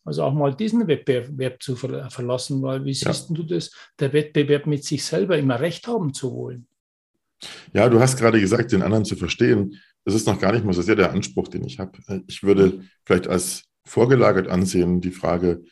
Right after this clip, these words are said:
Speaker 2: dass ich überhaupt mal wahrnehme, dass es eine andere Meinung geben kann, die Gültigkeit beansprucht. Ich muss die ja nicht verstehen, aber ich
Speaker 1: Mhm.
Speaker 2: muss sie zumindest mal wahrnehmen als solche.
Speaker 1: Mhm.
Speaker 2: Und
Speaker 1: Und dann wahrscheinlich
Speaker 2: dann, dann ist schon sehr viel von diesem Absolutheitsanspruch auch gebrochen.
Speaker 1: Ja.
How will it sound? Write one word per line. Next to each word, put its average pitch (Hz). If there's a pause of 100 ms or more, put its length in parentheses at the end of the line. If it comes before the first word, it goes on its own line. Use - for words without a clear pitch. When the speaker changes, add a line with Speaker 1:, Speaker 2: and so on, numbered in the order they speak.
(240)
Speaker 2:
dass 90
ich -
überhaupt 90
mal 85
wahrnehme, 87
dass 85
es 82
eine 85
andere 87
Meinung 87 (100)
geben 127
kann, 80
die 73
Gültigkeit 92
beansprucht. - (140)
Ich -
muss 139
die 113
ja 95
nicht 110
verstehen, - (320)
aber 90
ich 85
Speaker 1:
Mhm. -
Speaker 2:
muss 98
sie 98
zumindest 95
mal 82
wahrnehmen 87
als 85
solche. 80
Speaker 1:
Mhm. 180 (240)
Speaker 2:
Und 95
Speaker 1:
Und 95
dann 151
wahrscheinlich 165
Speaker 2:
dann, - (380)
dann 85
ist -
schon 92
sehr 90
viel 98
von 90
diesem 87
Absolutheitsanspruch 90
auch -
gebrochen. -
Speaker 1:
Ja. 170